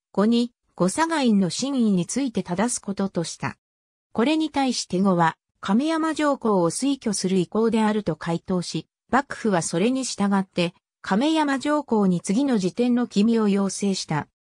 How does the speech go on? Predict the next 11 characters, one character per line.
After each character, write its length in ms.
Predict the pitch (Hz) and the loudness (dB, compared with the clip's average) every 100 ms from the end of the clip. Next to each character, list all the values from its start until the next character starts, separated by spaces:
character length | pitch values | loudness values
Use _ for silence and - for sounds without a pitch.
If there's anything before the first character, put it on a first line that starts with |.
| _ _ _ _ _ _ _ _ | _ _ _ _ _ _ _ _
後 160 | - 185 | 0 4
は、 220 | 175 196 _ _ | 4 0 _ _
当 240 | - 330 320 | -2 0 2
時 120 | 226 | 2
の 140 | 190 | 2
後 180 | 160 170 | 2 2
宇 100 | 233 | 2
多 120 | 254 | 0
天 340 | 247 269 247 240 | 0 0 2 2
皇 160 | 233 | 0
が、 220 | 180 156 | 0 0